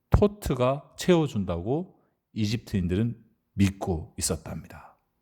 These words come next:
자, 신화에서도 이렇게 분수가 나오는데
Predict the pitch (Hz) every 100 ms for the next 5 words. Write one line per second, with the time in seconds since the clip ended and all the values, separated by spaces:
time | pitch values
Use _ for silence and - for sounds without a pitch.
0 | _ _ _ _ - - - _ _ _
1 | _ - 73 98 - - _ - - -
2 | - - 190 196 156 113 95 101 92 95
3 | - 101 104 107 85 76 90 92 76 85
4 | 87